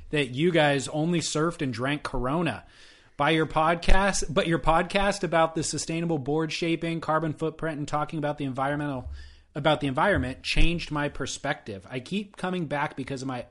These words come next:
academic background in marine biology, snorkeling, and love for the marine life. I believe that surfing is one of those very few sports that shows respect to the nature and strengthens your bond with the water.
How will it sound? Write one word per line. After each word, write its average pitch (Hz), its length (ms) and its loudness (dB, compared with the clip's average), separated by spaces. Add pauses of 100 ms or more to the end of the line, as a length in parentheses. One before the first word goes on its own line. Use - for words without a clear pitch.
academic 143 680 -6
background 123 540 -6
in 120 100 -6
marine 127 320 -2
biology, 127 600 -4
snorkeling, 123 720 -8
and 120 140 -10
love 127 360 -8
for 135 140 -6
the 131 80 -8
marine 123 440 -6
life. 123 400 -8 (440)
I 147 60 0
believe 160 240 2
that 143 140 -2
surfing 190 720 -2
is 131 220 -4
one 143 200 -2
of 147 80 -6
those 135 200 0
very 139 300 -2
few 151 240 -2
sports 139 540 -6
that 131 160 -8
shows 127 500 -4 (280)
respect - 680 -4
to 170 120 -2
the 143 100 -2
nature 147 520 -2
and 131 220 -6
strengthens 143 640 -6
your 135 100 -4
bond 123 360 -6
with 123 200 -8
the 127 80 -8
water. 110 440 -8